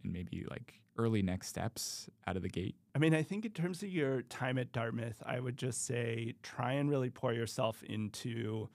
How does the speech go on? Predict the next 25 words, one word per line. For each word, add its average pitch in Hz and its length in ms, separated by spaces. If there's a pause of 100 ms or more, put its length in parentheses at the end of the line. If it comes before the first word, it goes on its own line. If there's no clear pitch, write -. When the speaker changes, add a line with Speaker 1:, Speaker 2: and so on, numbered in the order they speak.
(340)
Speaker 2:
one 123 280
or 123 80
two 120 240
things 107 460
that 120 220
you 107 520
can 101 460
develop 107 600
a 117 120
strong 107 520
skill 104 300
set 107 460
and 104 140
sort 104 220
of 101 120
resume 117 520
around 131 500
so - 160
that 107 140
you 90 160
Speaker 1:
Mm-hmm. - 80
Speaker 2:
can 110 140
say, 107 520 (400)
"Here's, 120 540
uh, 110 360